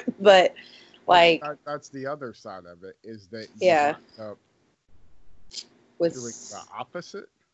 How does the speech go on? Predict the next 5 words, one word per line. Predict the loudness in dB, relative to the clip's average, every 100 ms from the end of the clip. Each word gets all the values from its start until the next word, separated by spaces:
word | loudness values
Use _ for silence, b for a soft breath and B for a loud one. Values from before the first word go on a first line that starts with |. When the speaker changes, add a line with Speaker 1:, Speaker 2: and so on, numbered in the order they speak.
| _
Speaker 1:
Yeah. | -6 -4 -4 -6 -10 _ _ _ _ _ _
Speaker 2:
So, | -12 -10 -10 -12 -16 -18 -20 _ _ _ _ -16
um, | -16 -16 -20 -20 -20 _ _ _ _ -20 _ _
so | -14 -14 -16
you're, | -16 -12 -12 -14 -18